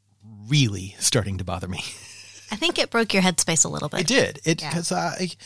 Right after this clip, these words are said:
Speaker 1: I'm, I'm very concerned about the perception people have of this.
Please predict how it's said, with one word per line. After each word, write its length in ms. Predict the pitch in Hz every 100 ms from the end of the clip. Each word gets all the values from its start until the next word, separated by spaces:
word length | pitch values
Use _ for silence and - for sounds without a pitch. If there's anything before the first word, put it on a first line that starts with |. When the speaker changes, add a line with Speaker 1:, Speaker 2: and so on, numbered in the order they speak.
| - - _ -
Speaker 1:
I'm, 200 | 175 180 -
I'm 280 | 160 156
very 300 | 135 160 190
concerned 540 | 208 185 - 131 123 113
about 420 | 107 113 107 104 - _ _ 123 110
the 560 | 117 113 113 110 110 - _ -
perception 500 | 135 - 160 - 175
people 260 | 147 160
have 300 | 131 107 92
of 140 | 92 78
this. 420 | 85 160 -